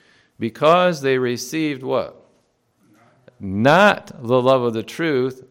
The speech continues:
that they" what? "Might be saved." So those who do not receive the love of the truth and get saved, they've heard the gospel but don't receive it. Verse eleven says, "And for this cause God shall send" who?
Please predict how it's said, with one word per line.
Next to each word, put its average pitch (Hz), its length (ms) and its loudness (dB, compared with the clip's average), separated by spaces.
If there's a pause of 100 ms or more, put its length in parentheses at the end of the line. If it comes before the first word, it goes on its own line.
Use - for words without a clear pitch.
(180)
that 131 320 0
they" 127 240 0
what? 127 380 2 (920)
"Might 135 280 2
be 135 100 -2
saved." 139 280 0
So 131 160 -4
those 226 440 2
who 208 120 -2
do 196 220 -4
not 214 300 0
receive 190 420 -4
the 165 80 -4
love 180 240 2
of 175 100 -6
the 147 80 -8
truth 156 760 -4 (400)
and 123 160 -4
get 120 200 -2
saved, 139 760 -2
they've 113 180 -6
heard 202 280 2
the 196 80 -2
gospel 139 460 -2
but 107 260 -10
don't 151 280 -2
receive 127 500 -8
it. 117 240 -8 (760)
Verse 175 300 0
eleven 175 420 0
says, 143 300 -2
"And 139 120 -6
for 127 140 -4
this 190 260 -4
cause 120 340 -4
God 151 380 0
shall 131 340 -2
send" 120 1160 0
who? 123 340 0